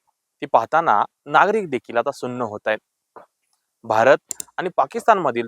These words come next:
तणाव वाढलेला असताना काही भारतीय प्रसार माध्यमं ही धोक्याची घंटा वाजवत आहेत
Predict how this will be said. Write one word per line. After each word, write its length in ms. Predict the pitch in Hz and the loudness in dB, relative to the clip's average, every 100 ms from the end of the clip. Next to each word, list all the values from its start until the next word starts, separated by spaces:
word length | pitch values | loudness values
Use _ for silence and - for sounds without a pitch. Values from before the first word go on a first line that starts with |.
| - | -2
तणाव 320 | 113 113 151 - - | 2 2 2 -2 -14
वाढलेला 600 | 131 117 110 107 220 226 | 0 2 2 4 4 4
असताना 420 | 131 - 107 101 - _ _ _ - | 2 -4 -6 -6 -8 _ _ _ 0
काही 180 | 240 | 0
भारतीय 500 | 226 143 127 - 208 | 0 -6 -8 -6 -2
प्रसार 340 | 208 135 - 180 | -2 -2 0 0
माध्यमं 480 | 156 110 107 104 123 - _ _ _ _ _ _ _ _ _ _ _ | 0 -4 -6 -6 -6 -10 _ _ _ _ _ _ _ _ _ _ _
ही 60 | 220 | -2
धोक्याची 520 | 165 117 - 185 196 | 0 -2 2 2 4
घंटा 260 | 143 117 139 | 0 2 4
वाजवत 300 | 127 110 110 | 4 4 -2
आहेत 200 | 107 110 | 0 -2